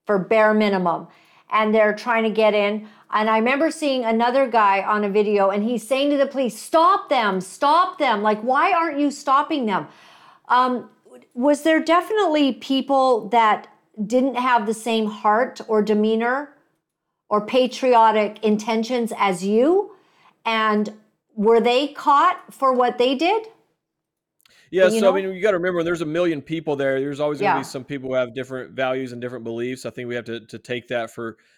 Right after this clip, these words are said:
Speaker 2: uh, you know, and, and be honest about that. I'm not claiming that any of those people were, uh, were, were federal agents or anything. We do know that there were,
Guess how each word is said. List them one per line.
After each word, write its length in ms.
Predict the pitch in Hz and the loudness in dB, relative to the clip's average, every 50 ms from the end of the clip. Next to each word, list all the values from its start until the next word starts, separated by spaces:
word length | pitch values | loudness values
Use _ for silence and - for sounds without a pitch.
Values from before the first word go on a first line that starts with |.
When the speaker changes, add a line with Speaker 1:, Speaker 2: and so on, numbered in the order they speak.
| _ _ | _ _
Speaker 2:
uh, 400 | - 120 120 117 117 117 117 110 104 | -6 -4 -2 -2 -2 -2 -2 -4 -6
you 60 | 127 | -6
know, 240 | 123 120 117 - - | -6 -8 -8 -8 -10
and, 200 | - 123 117 - | -10 -10 -10 -10
and 120 | 127 123 | -8 -6
be 100 | 131 131 | -4 -2
honest 380 | 123 123 127 131 131 - - 139 | -2 -2 -2 -4 -6 -6 -8 -6
about 300 | 120 131 127 123 123 - | -4 -2 -2 -2 -2 -2
that. 320 | 135 127 131 139 143 - _ _ _ _ | -2 0 0 0 -2 -4 _ _ _ _
I'm 120 | - 151 | -4 0
not 180 | 160 165 151 - | 0 0 0 0
claiming 380 | - - 160 156 160 160 160 151 | -2 -2 -2 0 0 -2 -2 -2
that 120 | 156 151 | -2 -2
any 160 | 151 156 156 | -2 -2 -2
of 60 | 156 | -2
those 160 | 151 147 147 - | -2 -4 -4 -4
people 340 | - 156 151 143 147 143 | -6 -6 -4 -4 -4 -4
were, 240 | 135 139 139 135 135 | -4 -2 -2 -2 0
uh, 360 | 131 131 127 127 127 127 127 | 0 0 0 0 -2 -4 -4
were, 260 | - 127 135 135 127 110 | -6 -6 -8 -8 -8 -8
were 380 | 131 135 131 127 127 110 - _ | -8 -6 -6 -8 -8 -10 -12 _
federal 300 | - 151 147 143 139 135 | -4 -2 -2 0 -2 -2
agents 380 | 131 139 147 147 151 135 - 143 | -2 -4 -4 -6 -8 -10 -8 -8
or 20 | |
anything. 200 | 143 139 131 147 | -8 -8 -8 -8
We 80 | 147 139 | -8 -8
do 160 | 127 135 147 | -6 -4 -4
know 160 | 147 143 139 | -2 -2 -2
that 100 | 135 127 | -4 -6
there 140 | - 135 131 | -6 -6 -6
were, 240 | 127 127 123 120 - | -4 -4 -6 -8 -10